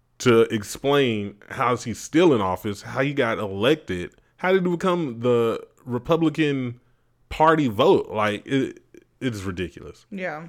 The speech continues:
Speaker 1: And now he's giving national champions who beat the number one team in college football and the number one head coach damn near ever in, uh, what's his name? I was supposed to say Les Miles. Uh,
Speaker 2: Nick Saban.
Speaker 1: Nick, Nick Saban.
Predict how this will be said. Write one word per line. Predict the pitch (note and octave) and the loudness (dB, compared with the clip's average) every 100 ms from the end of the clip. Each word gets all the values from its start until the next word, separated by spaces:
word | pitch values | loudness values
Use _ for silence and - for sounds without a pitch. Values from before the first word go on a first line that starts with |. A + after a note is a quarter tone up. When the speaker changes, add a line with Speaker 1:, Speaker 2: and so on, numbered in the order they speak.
| _ | _
Speaker 1:
And | - A2+ | -4 0
now | A#2+ A#2+ | 2 2
he's | A#2+ F#2+ | 2 2
giving | A2+ G2+ F#2 | 0 0 -4
national | F#2+ G2+ - A#2 | -4 -4 -4 -6
champions | G#2 A#2 F#2 - E2 E2+ - _ _ | -4 -4 -6 -10 -14 -16 -20 _ _
who | D3 | -4
beat | A#2+ B2+ A#2 - _ _ F#2+ | 0 -2 -2 -12 _ _ -6
the | A2 D#3+ | -2 -2
number | C3 D#3 D#3 | 0 0 2
one | D3+ D3 C#3 | 4 4 2
team | C3 C#3+ C#3 A2+ | -2 -2 0 -2
in | G#2+ | -2
college | B2 A#2 G#2 | -2 -2 -4
football | - B2+ G2+ F#2+ F#2+ | -4 -4 -2 -2 -2
and | G2+ G2+ | -4 -4
the | |
number | G2 A2 C#3+ | -4 -4 -2
one | B2+ C3 | -2 -2
head | A#2+ A#2+ A2+ | 0 -2 -2
coach | A2+ B2+ G#2 - - _ _ - | 0 0 -2 -8 -18 _ _ -4
damn | G#2+ A#2 | -2 0
near | A2+ G2 - | -2 -4 -2
ever | A2+ B2 G2+ F#2 F#2 - | -2 2 0 0 -6 -8
in, | G#2 G2+ | -6 -6
uh, | - G2+ F#2+ F2+ E2+ - _ _ _ _ _ _ _ _ _ _ _ _ _ _ _ | -6 -6 -6 -8 -12 -16 _ _ _ _ _ _ _ _ _ _ _ _ _ _ _
what's | A#2+ A#2+ | -2 -2
his | B2+ | 0
name? | B2 B2 A#2 | -2 -2 -4
I | A2+ | -6
was | G2 | -4
supposed | G#2+ G2+ | -6 -6
to | |
say | F#2 | -6
Les | F2+ | -10
Miles. | F#2 F2 E2+ E2+ - | -10 -12 -12 -14 -12
Uh, | - | -10
Speaker 2:
Nick | G3 | -10
Saban. | - D#3+ D#3 E3 - | -10 -14 -14 -18 -12
Speaker 1:
Nick, | G#2+ A2+ - - | -6 -6 -6 -16
Nick | G#2 G#2+ | -10 -10
Saban. | - A#2+ A#2+ F#2 E2+ | -6 -2 -2 -4 -12